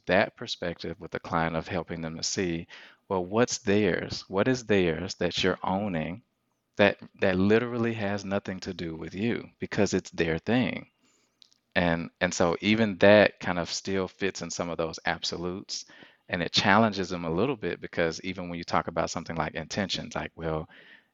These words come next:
Speaker 1: Julie intentionally wore it, and then I did get a reaction, so it is
Speaker 2: Right.
Speaker 1: kinda, it is kinda her fault." But at the, at the base level of it, it's not your responsibility or your fault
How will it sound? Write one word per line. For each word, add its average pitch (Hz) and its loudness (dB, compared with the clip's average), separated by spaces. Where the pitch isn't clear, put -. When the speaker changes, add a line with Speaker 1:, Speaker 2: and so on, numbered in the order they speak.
Speaker 1:
Julie 95 -2
intentionally 85 -2
wore 101 0
it, 80 2
and 82 -6
then 82 0
I 76 2
did 123 0
get 90 -6
a - -14
reaction, 98 0
so 87 0
it - -4
is 143 4
Speaker 2:
Right. - -8
Speaker 1:
kinda, 185 0
it - 2
is 143 2
kinda 175 0
her 185 0
fault." 180 0
But 95 -2
at 110 2
the, 90 0
at - -6
the 87 -8
base 87 2
level 147 4
of 160 -2
it, 180 -8
it's 120 -6
not 98 2
your 90 -6
responsibility 95 -4
or 90 -8
your 82 -6
fault 80 0